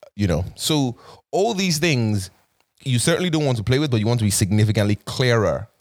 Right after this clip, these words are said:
as to what you're trying to do. And the goal, of course, is to get to landed status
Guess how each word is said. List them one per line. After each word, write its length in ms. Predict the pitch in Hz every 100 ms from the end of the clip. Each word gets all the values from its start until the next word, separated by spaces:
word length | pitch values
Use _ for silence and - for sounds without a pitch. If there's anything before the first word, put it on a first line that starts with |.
| -
as 120 | -
to 100 | 95
what 220 | 87 90
you're 60 | 76
trying 200 | 90 82
to 120 | -
do. 260 | 85 135 156 _ _ _ _ _ _ _ _ _ _ _ _ - -
And 480 | 127 123 120 120 - - -
the 140 | 117 123
goal, 260 | 139 175
of 140 | 135 -
course, 420 | 143 101 101 - _ _ _ _ -
is 180 | 120 -
to 120 | 120
get 340 | 107 104 143 -
to 140 | 123
landed 360 | 113 123 120 -
status 460 | - 117 110 104